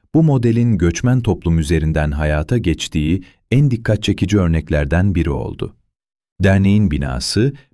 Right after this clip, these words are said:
belediyenin katkısıyla kapsamlı biçimde yenilendi. Zeminler, tuvaletler, etkinlik alanları ve mutfak modern hale getirildi.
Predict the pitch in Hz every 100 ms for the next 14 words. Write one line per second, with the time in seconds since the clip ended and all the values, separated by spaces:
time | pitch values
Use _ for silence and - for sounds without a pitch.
0 | - 110 113 117 120 135 135 92 - 101
1 | - 98 92 - 87 - 87 98 123 98
2 | 98 95 95 82 73 71 65 60 50 -
3 | _ _ _ _ - 95 85 71 69 76
4 | 95 95 _ - 104 87 76 - 73 76
5 | 101 - _ - 98 - 117 143 131 113
6 | 104 101 104 92 82 76 76 - 85 -
7 | - _ - 101 95 78 67 67 67 69
8 | 69 - - 62 -